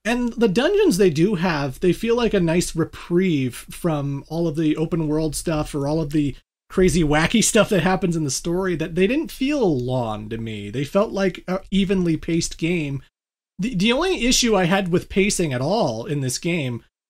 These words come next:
was just the final three hours or so. Like, the te-,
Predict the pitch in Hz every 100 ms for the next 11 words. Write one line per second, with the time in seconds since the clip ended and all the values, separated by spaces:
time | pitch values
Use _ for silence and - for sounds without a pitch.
0 | _ 190 131 - 190 - - 165 165 -
1 | 160 151 131 117 120 _ _ _ _ -
2 | - 160 165 120 117 113 104 - 117 -
3 | 113 120 135 147 151 147